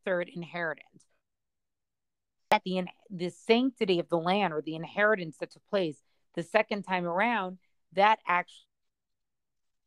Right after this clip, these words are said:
never lapses, which therefore would mean that Kedushat Eretz Yisrael is always maintained,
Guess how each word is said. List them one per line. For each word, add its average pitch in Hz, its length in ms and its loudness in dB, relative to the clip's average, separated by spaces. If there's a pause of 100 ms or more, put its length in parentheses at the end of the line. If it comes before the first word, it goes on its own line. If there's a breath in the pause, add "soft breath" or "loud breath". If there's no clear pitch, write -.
(240)
never 151 320 -2
lapses, 131 640 -4 (300)
which 180 280 -6
therefore 226 380 8
would 180 180 -2
mean 202 440 -4 (300)
that 180 240 6 (160)
Kedushat 214 520 -6
Eretz 180 280 0
Yisrael 175 460 -2
is 135 140 -14
always 185 320 -4
maintained, 196 680 -6